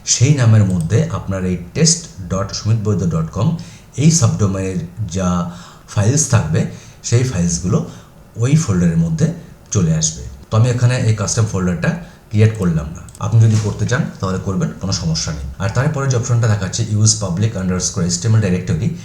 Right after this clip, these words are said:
এটা যদি আপনি ক্লিক করেন তাহলে আপনার সেম এখানে আপনার পাবলিক আন্ডারস্কোর এইচটিএমএল এর under-এ এই আপনার টেস্ট ডট সুমিত বৈদ্য ডট কম এর যে ফাইলটা থাকবে সেটা ওখানে সেভ হয়ে যাবে। এরপর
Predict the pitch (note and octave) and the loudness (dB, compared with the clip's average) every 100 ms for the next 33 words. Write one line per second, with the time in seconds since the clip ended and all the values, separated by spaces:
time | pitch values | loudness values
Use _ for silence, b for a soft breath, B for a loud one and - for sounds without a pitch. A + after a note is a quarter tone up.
0 | A#2+ B2 B2+ A#2+ A2+ A2 - A2+ - D#2+ | -4 0 2 2 2 0 0 -2 0 0
1 | G2 - B B F#2 G2 F#2+ E2+ F#2+ F#2+ | 0 -2 B B -6 -2 -2 -2 -4 -6
2 | - - - A2 G#2 - G#2+ - F#2+ F#2 | -8 -4 0 2 2 0 -4 -4 -4 -4
3 | F#2+ F2 F#2 G#2 B2+ F#2 F2 - G2 F2+ | -6 -4 -2 -2 -2 -2 -2 -2 -4 -4
4 | - - F2+ D#2+ G#2 - - B B B | -2 0 2 2 0 -4 -8 B B B
5 | G#2 C3+ - - - G2+ F#2+ F#2 G#2 - | 0 0 -2 -6 -6 -4 -2 0 0 -2
6 | G#2 G#2+ - F#2+ - F2+ F2 E2+ - - | 0 -2 -2 -8 -8 -2 0 -2 -2 -4
7 | - F2+ F#2 E2+ - F#2 E2+ - G#2 F#2+ | -4 -4 -4 -4 -8 -10 -8 -4 -4 -2
8 | F#2+ F2+ F2 E2 - E2+ E2+ D#2 E2+ D#2+ | -2 -2 0 -2 -2 -2 -2 -2 -2 -2
9 | F2 G#2+ A2+ A2 G#2+ E3 - D#3+ - B | -2 0 2 0 0 0 0 -4 -6 B
10 | B B - - - F3 - - - - | B B -18 -12 -6 -4 -2 -4 -4 -6
11 | A#2 B2+ D3 | -4 -2 -2